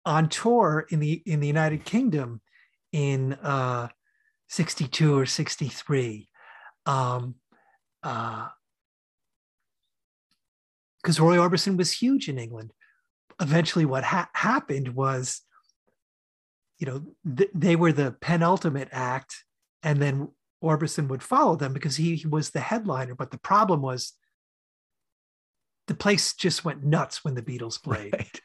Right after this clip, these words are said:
Speaker 2: <laughs>
Speaker 1: So Roy saw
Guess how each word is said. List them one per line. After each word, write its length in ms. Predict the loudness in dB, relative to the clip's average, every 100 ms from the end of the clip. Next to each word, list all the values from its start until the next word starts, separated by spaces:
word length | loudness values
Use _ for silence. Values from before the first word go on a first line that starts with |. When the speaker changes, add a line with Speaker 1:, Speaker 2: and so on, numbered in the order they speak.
| _ -2 0
Speaker 2:
<laughs> 40 |
Speaker 1:
So 340 | 2 4 4 2 -4 _ _ 0
Roy 560 | 6 8 8 6 4 0 _ _ _ -12
saw 640 | -4 2 4 4 4 0